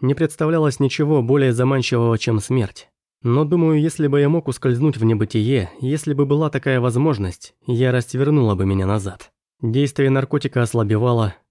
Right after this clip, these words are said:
ум прояснялся, и необходимость мщения возникла, постепенно затмевая любые менее значительные желания. Побега, ослабления боли, возможности дышать.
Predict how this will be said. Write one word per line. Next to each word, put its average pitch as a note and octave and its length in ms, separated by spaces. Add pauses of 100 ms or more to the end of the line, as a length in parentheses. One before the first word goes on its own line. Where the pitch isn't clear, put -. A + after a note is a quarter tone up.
(160)
ум D3+ 200
прояснялся, A#2+ 840 (340)
и A#2 140
необходимость C3+ 720
мщения A#2+ 540
возникла, G#2+ 640
постепенно B2 600
затмевая B2+ 560
любые C#3 440
менее C3+ 360
значительные A#2 600
желания. G#2 520 (480)
Побега, A2 640
ослабления D3 720
боли, G#2 440 (120)
возможности B2 680
дышать. G2+ 600